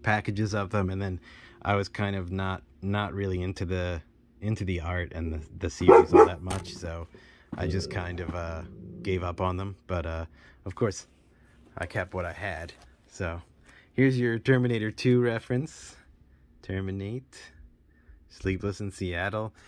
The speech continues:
So this sub-series, you'll see this one is cartoons and comics, nineties fads, nineties films, fashion.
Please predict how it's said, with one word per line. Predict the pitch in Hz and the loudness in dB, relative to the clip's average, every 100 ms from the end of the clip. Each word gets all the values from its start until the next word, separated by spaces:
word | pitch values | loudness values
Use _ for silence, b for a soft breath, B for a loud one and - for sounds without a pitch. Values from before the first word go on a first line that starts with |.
| B B | B B
So | - | -4
this | 110 139 | 0 -2
sub-series, | - 117 98 - 104 95 | -2 -4 -2 -4 -2 0
you'll | 107 | -2
see | 117 113 | 2 2
this | 117 120 | 2 -2
one | 107 | -4
is | 95 | -6
cartoons | - 110 95 107 95 | -4 -2 -2 -2 -4
and | 80 82 | -4 -2
comics, | 135 131 120 113 - - - B B B | 0 0 0 -4 -8 -18 -20 B B B
nineties | 98 92 82 - | -2 -2 -4 -4
fads, | - 127 120 107 98 90 - - - B B B B | 4 4 4 0 -2 -8 -14 -18 -18 B B B B
nineties | 95 98 87 | -2 0 -2
films, | - 131 123 117 113 107 - - - - | 2 2 4 0 -4 -6 -12 -20 -10 0
fashion. | 104 104 - 104 101 101 | 2 2 -2 -6 -6 -8